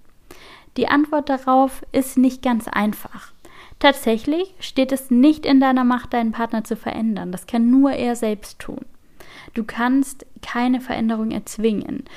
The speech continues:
Du kannst sie dir aber natürlich wünschen. Einer meiner Grundsätze in Partnerschaften lautet: "Man darf sich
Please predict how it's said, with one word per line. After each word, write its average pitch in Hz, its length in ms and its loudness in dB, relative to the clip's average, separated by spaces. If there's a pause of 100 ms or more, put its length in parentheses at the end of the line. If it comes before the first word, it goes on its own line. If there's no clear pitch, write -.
(120)
Du 233 100 -4
kannst 196 440 -4
sie 262 120 -2
dir 294 140 2
aber 277 160 0
natürlich 240 520 -2
wünschen. - 440 2 (1500)
Einer 226 220 2
meiner 269 260 6
Grundsätze 247 680 0
in 277 280 0
Partnerschaften 247 840 -4
lautet: 208 760 -2 (440)
"Man 202 200 2
darf 202 260 0
sich - 380 -6